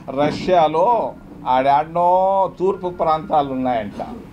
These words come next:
ఆ ప్రాంతాలకు పోయి ఒక బిలియన్ డాలర్లు అంటే ఏడు, ఏడు వేల కోట్ల రూపాయలు ధర్మం చేసి వచ్చాడు ఆయన. ఆ మహానుభావుడు ప్రధానమంత్రి రాయలసీమలో ఈ నాలుగు జిల్లాలకి కనీసం ఒక వెయ్యి కోట్లు ఇస్తే కూడా బాగుపడతారు కదా.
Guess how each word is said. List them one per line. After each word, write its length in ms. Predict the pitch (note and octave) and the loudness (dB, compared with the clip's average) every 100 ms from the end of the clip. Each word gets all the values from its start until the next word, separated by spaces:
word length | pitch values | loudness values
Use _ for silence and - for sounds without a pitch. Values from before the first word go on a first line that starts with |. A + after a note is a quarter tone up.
| - - - - - - - - - - | -20 -20 -18 -18 -18 -18 -18 -18 -16 -2
ఆ 180 | A2 D3+ | 2 2
ప్రాంతాలకు 680 | E3 E3+ F#3 F#3 G3+ G3+ | 2 2 2 2 2 0
పోయి 280 | F#3 F#3 G3 | 0 -2 0
ఒక 200 | F#3+ E3 | 0 0
బిలియన్ 440 | F3 F3+ F#3 F#3 F3+ | 0 0 0 0 2
డాలర్లు 420 | F3+ F3+ F3 E3+ | 2 2 -2 -2
అంటే 220 | E3+ F#3 | -4 -2
ఏడు, 440 | D#3+ E3 E3 D#3 | 2 2 2 2
ఏడు 380 | D#3 D#3 D#3+ D#3 | 0 2 4 2
వేల 220 | D#3 D3+ | 2 0
కోట్ల 360 | C#3+ D3 F3 F3+ | 0 0 -2 -2
రూపాయలు 480 | E3 E3 G3 D#3+ D#3+ | -6 -4 -2 -2 -2
ధర్మం 460 | C3 B2+ C#3+ G3+ | -4 -4 -4 -4
చేసి 220 | D3+ C#3 C3 | -4 -4 -4
వచ్చాడు 400 | B2 - A#2+ A2 | -6 -6 -4 -2
ఆయన. 240 | F#2+ F2+ - - - - - - - - | -4 -6 -12 -14 -16 -16 -16 -18 -10 -2
ఆ 140 | A#2 | 0
మహానుభావుడు 680 | A2+ A#2+ C#3 D#3+ D3+ D3 C#3+ | 2 2 2 2 2 2 2
ప్రధానమంత్రి 840 | B2+ C#3 C#3 D3+ C#3+ C#3 C3+ E3 D#3+ - - - B2+ | -2 -2 2 0 0 -4 -4 -6 -6 -12 -14 -10 -2
రాయలసీమలో 800 | C3+ D3 G3 F#3+ F3 F3 E3 D#3+ C#3+ - - - C3+ | 2 2 2 0 0 0 2 0 -2 -12 -18 -10 -4
ఈ 40 | |
నాలుగు 440 | C#3 C#3 D#3 G3 F#3+ | 0 2 2 2 2
జిల్లాలకి 580 | F3 F3 F3 F3 E3+ E3+ | 2 4 4 4 0 -4
కనీసం 420 | E3 C#3+ E3+ E3+ | -2 0 -2 -2
ఒక 220 | E3+ D3 | -2 -2
వెయ్యి 240 | D#3 D#3+ F3 | -2 -2 0
కోట్లు 300 | G3 G3+ B3+ | 0 -2 -4
ఇస్తే 300 | - - D#3+ | -6 0 2
కూడా 220 | D#3+ D#3+ | 4 2
బాగుపడతారు 720 | D3 C#3+ D#3 E3 C#3+ - C#3 | 4 2 2 -4 -4 0 0
కదా. 400 | C3 C3+ D3+ E3 | 0 -2 0 0